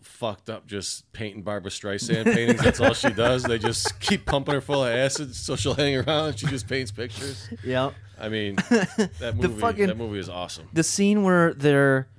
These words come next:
Speaker 2: the uncomfortable elevator scene where I've been, I've been high like this too, where you're just kind of hold, you're holding on to reality,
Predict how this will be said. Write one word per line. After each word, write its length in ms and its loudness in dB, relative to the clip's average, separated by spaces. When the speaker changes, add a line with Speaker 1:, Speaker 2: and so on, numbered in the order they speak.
Speaker 2:
the 160 6
uncomfortable 560 2
elevator 440 4
scene 360 0
where 240 2
I've 260 -4
been, 280 6
I've 140 2
been 140 2
high 220 -2
like 200 0
this 200 -6
too, 220 0
where 180 2
you're 240 2
just 240 -4
kind 240 0
of 200 -2
hold, 340 2
you're 160 0
holding 300 4
on 160 4
to 60 4
reality, 580 4